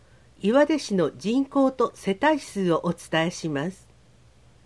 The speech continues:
総人口五万三千六百四十八人、そのうち男性二万五千七百九十五人、女性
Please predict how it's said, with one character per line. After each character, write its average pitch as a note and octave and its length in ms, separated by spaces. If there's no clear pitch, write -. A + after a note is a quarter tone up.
総 D4+ 360
人 C#4+ 260
口 C#3 400
五 G3+ 160
万 D4+ 240
三 F#3+ 360
千 E3+ 280
六 G#3 220
百 C4 280
四 B3 280
十 D#3+ 240
八 D#3 380
人、 C3+ 240
そ G#3+ 220
の D4 160
う D4 80
ち B3+ 180
男 A#3+ 260
性 G#3 420
二 A3 120
万 D4+ 260
五 F#3 120
千 F#3 420
七 G#3 220
百 G#3+ 360
九 C#4 260
十 D#3 280
五 D3+ 180
人、 E3+ 260
女 G#3+ 200
性 G#3+ 400